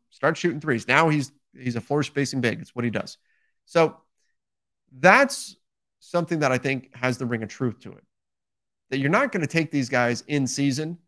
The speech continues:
It's not like they're suddenly gonna get significantly better from behind the arc. You can't really teach that now. If you had this group for five years, sure, maybe there would be some things that would improve in their shooting. But in one season,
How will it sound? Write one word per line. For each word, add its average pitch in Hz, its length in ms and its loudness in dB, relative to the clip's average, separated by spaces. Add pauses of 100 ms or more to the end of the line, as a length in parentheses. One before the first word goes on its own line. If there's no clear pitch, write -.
(280)
It's - 80 -10
not 220 140 2
like 208 120 2
they're 156 120 2
suddenly 170 520 0
gonna 135 240 0
get 120 320 0 (140)
significantly 135 840 -2
better 117 220 -2
from 110 160 -12
behind 110 260 -6
the 107 80 -8
arc. - 160 -10
You 120 60 -14
can't 180 300 0
really 143 160 0
teach 170 400 -4
that 110 280 0 (300)
now. 120 360 2 (160)
If 131 140 -4
you 123 60 2
had 175 140 4
this 190 140 0
group 165 320 -4
for - 100 -20
five 165 340 4
years, 214 360 0
sure, - 380 -2 (120)
maybe 185 300 4
there 175 140 0
would 160 140 0
be 131 320 0 (240)
some 127 140 -6
things 135 260 -2
that 139 100 -6
would 135 100 -4
improve 120 460 -2 (360)
in 135 100 -4
their 117 100 -2
shooting. 120 380 -2 (360)
But 131 240 0 (640)
in 135 140 2
one 160 200 4
season, 170 440 -2